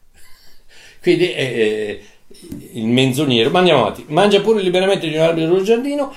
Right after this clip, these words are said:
ma dell'albero della conoscenza del bene e del male non ne mangiare, perché l'unico che può mangiare di quell'albero sono io." Que-, non c'è scritto, ma perché nel giorno in cui tu ne mangerai, per certo morirai. Ok? Tre.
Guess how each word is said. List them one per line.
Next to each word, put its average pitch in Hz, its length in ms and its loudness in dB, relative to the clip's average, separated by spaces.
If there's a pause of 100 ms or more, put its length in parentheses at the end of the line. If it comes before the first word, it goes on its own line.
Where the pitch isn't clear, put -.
(160)
ma 226 180 4
dell'albero 262 640 6
della 214 180 6
conoscenza 202 580 2
del 180 180 0
bene 220 240 2
e 196 40 0
del 202 180 4
male 185 300 4
non 262 260 4
ne 285 120 0
mangiare, 214 840 2 (200)
perché 202 280 4
l'unico 254 400 2
che 170 120 -2
può 233 160 4
mangiare 220 400 4
di 190 80 2
quell'albero 262 480 2
sono 254 260 -2
io." 196 380 -2 (640)
Que-, 143 200 -10
non 117 160 -2
c'è 190 160 -2
scritto, 156 220 -6
ma 104 120 -6 (220)
perché 208 260 4
nel 220 140 6
giorno 262 280 4
in 196 100 2
cui 240 160 -2
tu 254 140 -2
ne 214 100 4
mangerai, 208 880 4 (120)
per 294 240 0
certo 185 640 2
morirai. 127 880 0 (400)
Ok? 196 360 0 (280)
Tre. 139 500 0